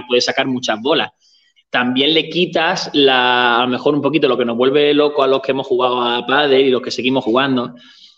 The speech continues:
es un poco el tema de las paredes, ¿no? Como no hay paredes, es o le doy o le doy. Entonces eso tiene sus pros y sus contras. Tiene que le tienes que dar rápido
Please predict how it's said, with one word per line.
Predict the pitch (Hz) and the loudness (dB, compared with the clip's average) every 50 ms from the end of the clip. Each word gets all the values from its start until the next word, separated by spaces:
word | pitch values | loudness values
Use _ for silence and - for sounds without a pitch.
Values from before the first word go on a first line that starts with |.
| _ _ _ | _ _ _
es | - 139 135 | -4 -2 0
un | 147 151 143 | 0 2 2
poco | 151 151 147 160 | 0 0 2 0
el | 156 131 | 0 0
tema | - 143 139 143 | 0 0 0 0
de | 143 | 0
las | 139 120 117 | 0 -2 -2
paredes, | - 127 113 120 131 127 113 110 | -4 -4 -2 0 0 0 0 -2
¿no? | 113 120 127 143 160 160 | -2 -4 -6 -6 -6 -4
Como | - 123 120 120 | -4 -2 -2 0
no | 123 127 139 | 0 0 0
hay | 156 165 | 0 -2
paredes, | 160 160 165 160 170 180 185 175 180 185 - | 0 -2 -2 -2 0 0 0 0 -2 -2 0
es | 139 135 131 - - - - | -2 -2 -2 -4 -8 -6 -2
o | - 131 | 0 2
le | 131 131 127 | 2 2 2
doy | 131 156 175 190 185 | 2 2 2 4 4
o | 165 | 4
le | 143 127 123 120 | 4 2 2 0
doy. | 120 123 117 113 110 - _ _ _ _ _ _ _ _ _ _ _ _ _ _ _ - _ | 2 2 0 0 0 -4 _ _ _ _ _ _ _ _ _ _ _ _ _ _ _ -14 _
Entonces | - 131 117 - 135 135 143 | -6 -4 -2 -2 -2 0 0
eso | 139 139 | 0 0
tiene | 135 151 151 | -2 -2 -2
sus | - 147 135 | -2 -2 0
pros | - 147 135 | 0 2 2
y | |
sus | 131 139 135 | 2 2 2
contras. | - 180 151 127 117 110 - | 2 0 -2 -2 -4 -4 -4
Tiene | - 139 139 127 101 | -2 -2 -2 -2 -2
que | - 131 | 0 0
le | 123 | 0
tienes | 113 123 135 - | 0 0 -2 -2
que | - | 0
dar | 143 139 135 | -2 0 0
rápido | 143 165 175 170 170 165 160 202 220 | -2 -2 -2 0 0 0 0 0 -2